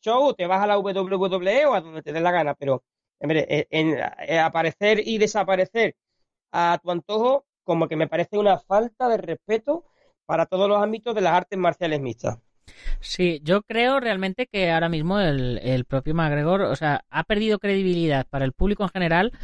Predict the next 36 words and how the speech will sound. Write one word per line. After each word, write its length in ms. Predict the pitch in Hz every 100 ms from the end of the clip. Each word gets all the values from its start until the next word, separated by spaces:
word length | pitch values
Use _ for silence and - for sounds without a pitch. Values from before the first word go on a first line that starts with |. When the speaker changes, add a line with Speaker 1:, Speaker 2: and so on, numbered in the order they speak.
| - - -
Speaker 2:
y 200 | - 165
creo 200 | 170 196
que 100 | 202
ha, 100 | 190 _ _
que 320 | 165 156 147 -
también 320 | 143 151 185
ha 60 |
perdido 360 | 202 180 175 185
credibilidad 640 | 180 170 156 147 143 170 -
para 200 | 190 170
sí 240 | 147 170 170
mismo. 480 | 151 139 110 104 - - - - -
Speaker 1:
Mm. 100 | 135
Speaker 2:
Eh, 180 | 147 147
entonces 400 | 143 165 160 190
yo 140 | 190
creo 460 | - 165 185 254 320 _ _ _
que 140 | 160
necesitaría 640 | 147 139 156 156 147 190
hacer 320 | 202 175 139 123 _ - _
un 120 | 175
par 180 | - 220
de 120 | 208
peleitas 760 | 202 202 185 160 - 147 139 - _
antes 420 | 156 185 - 240 214
de 80 |
enfrentarse 460 | 185 160 151 170 185
a 40 |
uno 100 | 180
de 80 | 170
los 160 | 151 139
grandes 600 | 151 170 214 285 - - _ _ _ _ _
para, 800 | 160 147 139 135 131 123 120 - _ _ _ _ _
para 580 | 160 151 143 143 143 139
volver 380 | 147 147 165 185
a, 580 | 190 185 180 175 170